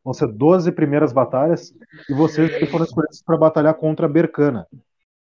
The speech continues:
que é aquela província vizinha de magos. Ah, nesse momento, vocês estão ali já dentro da arena. Vocês veem várias figuras ali importantes.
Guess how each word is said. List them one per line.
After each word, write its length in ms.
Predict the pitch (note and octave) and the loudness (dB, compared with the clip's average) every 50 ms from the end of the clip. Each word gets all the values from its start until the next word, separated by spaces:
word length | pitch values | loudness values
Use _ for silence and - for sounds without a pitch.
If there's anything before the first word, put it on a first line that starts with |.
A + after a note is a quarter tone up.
| _ _ | _ _
que 80 | - | -4
é 60 | B2+ B2 | -4 -2
aquela 400 | B2 - C#3 C3 C3+ C3+ C3 B2+ | -2 -2 -2 -2 0 0 -2 -2
província 400 | C3 C3+ C3 B2 C3 - D3+ C3+ | -2 -4 -4 -6 -6 -6 -6 -8
vizinha 400 | B2+ B2+ A#2 A#2 B2+ C3+ C#3 C3 | -8 -8 -8 -8 -6 -6 -6 -6
de 100 | B2+ C3 | -6 -4
magos. 460 | C3 B2 A#2+ - - - - _ _ _ _ _ _ _ _ _ _ _ _ _ _ _ _ _ _ _ _ _ - C#3+ | -4 -4 -4 -4 -6 -14 -20 _ _ _ _ _ _ _ _ _ _ _ _ _ _ _ _ _ _ _ _ _ -4 0
Ah, 220 | C#3 C#3+ C#3 C#3 | 2 2 2 2
nesse 220 | C3+ D3 C#3+ - E3+ | 2 0 0 0 0
momento, 220 | F3 D#3 E3+ D#3+ | 2 2 2 2
vocês 140 | E3+ E3 - | 0 -2 -4
estão 180 | - - F3+ E3+ | -2 2 4 4
ali 180 | D3+ D#3 F3+ | 6 6 6
já 200 | E3 B2 D3 D#3 | 6 4 4 4
dentro 340 | D3+ C#3 C#3+ D3+ C#3+ - D#3+ | 4 4 2 2 2 0 0
da 120 | D3 D#3 | 2 4
arena. 420 | D3 B2+ B2 B2+ D3+ F#3 F#3 B2 - _ _ _ _ _ _ _ _ _ _ _ _ _ _ _ _ _ _ | 4 4 2 2 0 0 -2 -4 -6 _ _ _ _ _ _ _ _ _ _ _ _ _ _ _ _ _ _
Vocês 160 | - C#3 B2 | -10 -6 -2
veem 160 | C#3+ D3 D#3 | -2 -2 2
várias 280 | C3+ D3 D#3 D3+ C#3+ - | 4 4 4 4 2 -2
figuras 380 | E3 C3+ A#2+ C#3 D#3+ E3 B2+ | -4 -4 0 0 0 2 0
ali 100 | B2+ C3 | -2 -4
importantes. 640 | C3+ B2+ D3+ C#3+ - - C3 C#3+ F3 D#3+ - - - | -2 -2 -2 -2 -2 0 0 0 0 -2 -4 -10 -20